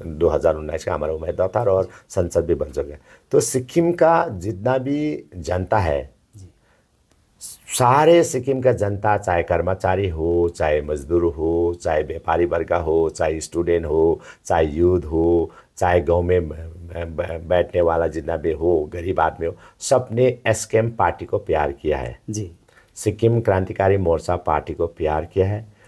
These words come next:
Speaker 1: वो सिक्किम क्रांतिकारी मोर्चा पार्टी को जानता है, कोई भी व्यक्ति को नहीं जानता है।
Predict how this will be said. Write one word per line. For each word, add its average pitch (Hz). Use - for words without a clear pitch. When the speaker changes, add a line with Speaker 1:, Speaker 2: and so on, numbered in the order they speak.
Speaker 1:
वो 92
सिक्किम 117
क्रांतिकारी 98
मोर्चा 90
पार्टी 82
को 80
जानता 82
है, 98
कोई 117
भी 127
व्यक्ति 98
को 87
नहीं 73
जानता 69
है। 69